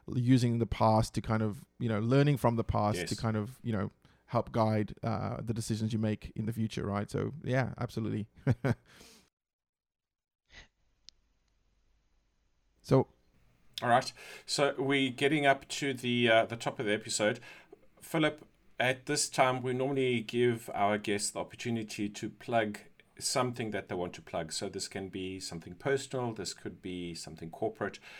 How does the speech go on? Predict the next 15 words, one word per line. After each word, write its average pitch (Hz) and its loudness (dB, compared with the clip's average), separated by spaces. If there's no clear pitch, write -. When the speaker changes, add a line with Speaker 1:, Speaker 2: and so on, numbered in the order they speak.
Speaker 2:
this - -20
could 107 -12
be 104 -2
your 95 -2
Twitter 143 -6
account, 123 -2
your 107 -2
LinkedIn 123 -2
account, 117 -2
your 90 -6
company 104 -4
website, 104 0
your 101 -4
own 107 0
blog, 107 2